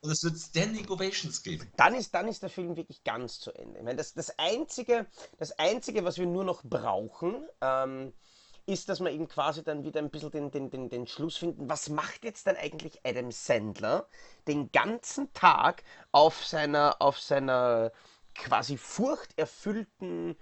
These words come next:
Speaker 2: Suche nach Ryan Reynolds, wo er ihn ja quasi eigentlich sucht, weil er ja weiß, es passiert was mit ihm, aber andererseits auch irgendwie ihm aus dem Weg gehen muss, weil er ja glaubt, ähm,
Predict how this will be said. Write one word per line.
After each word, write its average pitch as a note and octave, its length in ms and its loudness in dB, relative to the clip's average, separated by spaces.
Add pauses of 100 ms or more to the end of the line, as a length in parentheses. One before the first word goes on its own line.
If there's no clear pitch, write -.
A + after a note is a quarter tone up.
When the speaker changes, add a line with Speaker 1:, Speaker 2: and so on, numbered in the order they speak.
(280)
Speaker 2:
Suche A3+ 1120 -4
nach E3+ 640 -2
Ryan C#3 400 4
Reynolds, B2 520 4
wo B2 80 0
er B2+ 40 4
ihn C3+ 80 2
ja C3+ 80 2
quasi C#3+ 360 2
eigentlich D#3 480 4
sucht, - 580 0 (320)
weil C#3 120 8
er C#3 60 10
ja B2+ 140 10
weiß, E3 260 10
es D#3 100 0
passiert E3 400 2
was D#3 140 2
mit D#3 140 2
ihm, G3 100 2
aber D#3 160 8
andererseits E3+ 720 6
auch D3+ 260 10
irgendwie F#3 380 4
ihm E3 100 4
aus - 160 -2
dem C3+ 240 2
Weg D3+ 260 6
gehen D#3 220 2
muss, F#3 260 0
weil D3+ 120 4
er C#3 80 0
ja C3+ 80 6
glaubt, C3+ 580 6
ähm, C3 580 10